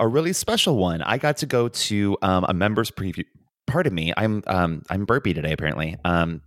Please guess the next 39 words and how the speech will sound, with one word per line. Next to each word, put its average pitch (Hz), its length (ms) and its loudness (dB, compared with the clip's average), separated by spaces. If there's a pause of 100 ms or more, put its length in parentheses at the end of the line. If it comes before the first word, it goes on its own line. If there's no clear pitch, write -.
(100)
sorry. 175 460 0 (420)
Um, 135 400 2
I 147 100 4
got 180 160 0
to 165 60 -6
go 151 160 0
to 131 480 -2
a 110 100 2
members 117 360 0
preview, 131 680 2
uh, 101 260 4
for 107 320 2
the 95 120 0
European 104 600 0
premiere 90 580 0 (440)
of 90 500 4 (240)
The 95 240 -2
Evil 98 360 2
Dead 85 380 2
Rise 78 840 0
at 87 160 0
Lighthouse 80 400 0
Cinema. 156 420 0 (400)
Um, 92 320 2
so 85 160 0
thank 95 220 0
you 104 80 2
to 95 60 2
Lighthouse 90 360 2
Cinema 113 400 2
and 85 120 -2
thank 87 160 -2
you 82 60 -2
to 80 60 -2
Studio 85 400 0
Canal 78 360 0
U 73 160 0
K 131 340 0
for, 78 420 0